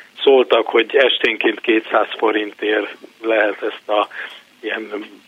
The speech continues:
statisztálni. És azt mondja, "Jaj, hát én pantomimeseket akartam." Na most már mindegy, jók lesztek ti is. Na ezek után ugye mi voltunk a darabba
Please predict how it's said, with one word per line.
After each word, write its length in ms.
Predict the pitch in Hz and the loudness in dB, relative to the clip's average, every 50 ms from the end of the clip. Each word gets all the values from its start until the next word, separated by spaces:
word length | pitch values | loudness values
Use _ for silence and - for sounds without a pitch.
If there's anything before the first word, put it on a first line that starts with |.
| _ - - _ _ - _ - - - - - | _ -20 -20 _ _ -20 _ -18 -12 -8 -6 -2
statisztálni. 880 | - 120 113 - - 117 - - - - 117 113 127 131 151 185 190 - - - - - _ _ - _ _ _ _ _ - - - - | 0 0 0 0 0 -2 -2 -2 2 4 4 4 6 4 4 2 2 -2 -8 -20 -20 -20 _ _ -20 _ _ _ _ _ -20 -20 -14 -6
És 80 | - - | -2 2
azt 180 | 202 190 - - | 2 2 2 2
mondja, 320 | 208 208 202 220 233 220 | 2 2 4 4 4 4
"Jaj, 140 | 175 156 139 | 6 6 6
hát 200 | 156 175 170 - | 4 4 4 2
én 140 | 180 165 - | 0 0 2
pantomimeseket 1080 | - 190 147 120 - 139 113 110 113 110 104 107 110 - - 127 110 - 107 104 - 135 | 2 2 2 2 2 0 0 2 0 0 0 0 2 2 2 2 2 0 -2 -2 0 0
akartam." 680 | 139 139 - 131 123 120 - - - 120 120 117 113 - - - | 0 2 4 4 4 4 2 0 0 0 0 0 -2 -6 -6 -2
Na 100 | 185 185 | 0 2
most 220 | 190 185 - - | 2 2 2 2
már 140 | 180 160 151 | 2 4 4
mindegy, 540 | 156 170 175 170 165 156 151 139 139 139 - - | 4 2 2 2 4 4 4 2 2 0 -2 0
jók 320 | 131 135 139 131 - - - | 4 6 6 6 6 4 0
lesztek 460 | 117 113 113 - - 107 98 - - | 0 0 0 -2 -2 -2 -2 -2 -4
ti 220 | - 113 - - 95 | -8 -8 -6 -4 -2
is. 280 | 98 - - - - - - - - - - - _ _ _ - | 2 4 4 4 4 0 -6 -10 -10 -10 -12 -16 _ _ _ -2
Na 180 | 123 139 180 | 2 4 4
ezek 300 | 196 165 139 139 127 - | 4 6 6 4 4 6
után 480 | 156 156 151 - 147 139 143 143 147 147 | 4 2 4 4 4 4 4 4 4 2
ugye 480 | 127 127 127 123 127 123 123 117 123 120 - - - - | 2 2 2 4 4 4 4 4 2 0 -4 -10 -14 -10
mi 220 | 127 123 131 135 | -4 0 2 2
voltunk 540 | 123 117 110 110 110 110 - 127 113 113 110 | 4 4 4 2 2 0 0 -2 -2 2 2
a 100 | 110 107 | 2 2
darabba 720 | 107 123 123 117 113 113 110 107 104 110 107 107 107 110 | 4 4 4 6 4 4 4 2 2 2 4 4 4 4